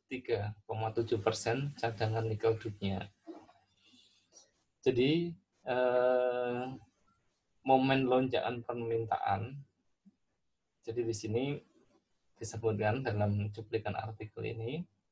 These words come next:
bahwa kita, Indonesia ini, menguasai dua per tiga persen cadangan nikel dunia. Indonesia berpotensi menikmati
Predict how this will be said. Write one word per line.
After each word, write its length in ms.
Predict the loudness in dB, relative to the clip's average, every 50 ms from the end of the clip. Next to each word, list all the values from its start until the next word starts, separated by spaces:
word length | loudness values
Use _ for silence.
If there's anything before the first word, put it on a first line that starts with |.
| _ _ _ _ _ _ _ _ -6
bahwa 240 | -4 -2 -2 -4 -4
kita, 400 | -6 -4 -2 0 0 0 0 -2
Indonesia 400 | -4 -4 -4 -2 -2 -2 -2 0
ini, 320 | 2 2 2 2 0 -2 -6 _ _ _ _ _
menguasai 560 | -8 -4 -2 0 0 0 0 0 0 0 2 4
dua 160 | 2 2 4
per 160 | 2 0 0
tiga 240 | 0 -4 -4 -4 -4
persen 400 | -4 -4 -4 -4 -4 -6 -8 -8 -10
cadangan 320 | -10 -8 -6 -4 -4 -4 -4
nikel 240 | -4 -2 -4 -4 -4
dunia. 400 | -6 -8 -6 -6 -4 -4 -4 -6 -8 -10 _ -10
Indonesia 400 | -6 -2 -2 -2 -2 -4 -8 -10
berpotensi 640 | -8 -6 -6 -6 -6 -8 -10 -6 -6 -6 -4 -4 -6
menikmati 560 | -6 -4 -4 -2 -2 0 0 0 -2 -2 -6